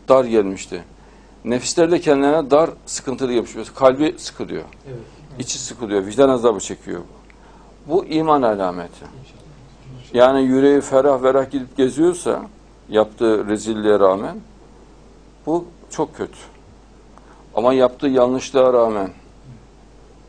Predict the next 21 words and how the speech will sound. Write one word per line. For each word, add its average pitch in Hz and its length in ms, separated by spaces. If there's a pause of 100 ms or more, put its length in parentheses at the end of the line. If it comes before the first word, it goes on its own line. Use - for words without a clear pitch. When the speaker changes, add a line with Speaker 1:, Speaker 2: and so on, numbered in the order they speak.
(640)
Speaker 1:
e, 95 240 (140)
o 123 120
yanlışlıkta 113 880
direnmiyorsa 107 880
ve 98 200 (120)
vicdan 101 240
azabı 98 320
çekiyorsa, 98 680 (560)
bu 131 100
makbul. 127 400 (1400)
Onun 156 260
dışında 165 240
yine 156 220
Allah'tan 143 500
başka 139 240
sığınacak 135 580 (240)
olmadığını 131 520
iyice 151 360
anladılar. 120 500
Bak, 95 120 (180)
iyice. 120 400